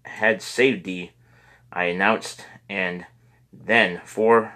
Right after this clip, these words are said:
fourteen minutes by the clock I tried to prove my point to the grand amusement of the other workers.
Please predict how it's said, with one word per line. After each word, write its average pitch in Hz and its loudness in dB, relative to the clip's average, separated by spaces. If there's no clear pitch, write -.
fourteen 110 -4
minutes 107 -6
by 98 -2
the 90 -4
clock - 0
I 87 -8
tried 110 2
to - -16
prove 120 -2
my 90 -6
point 123 -4
to 85 -10
the 85 -12
grand 110 2
amusement 92 -6
of 90 -8
the 85 -12
other 117 2
workers. 92 -6